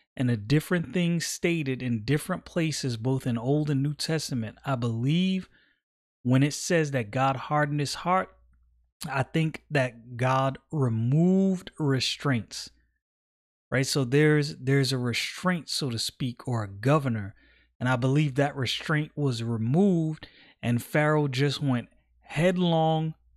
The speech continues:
doing exactly what he wanted to do. Uh, that, I think this, this issue of, of God hardening the heart of Pharaoh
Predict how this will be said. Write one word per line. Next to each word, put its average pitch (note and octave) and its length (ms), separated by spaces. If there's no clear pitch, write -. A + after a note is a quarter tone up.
doing C#3+ 380
exactly B2+ 920
what D3 200
he D3+ 140
wanted C#3 340
to B2+ 160
do. G2+ 300
Uh, B2 260
that, C#3 260
I C3+ 100
think E3+ 320
this, D#3+ 240
this C3+ 320
issue D#3+ 480
of, A#2+ 300
of A#2+ 200
God C3 300
hardening D3+ 720
the B2 100
heart C#3 300
of A#2 80
Pharaoh D3 600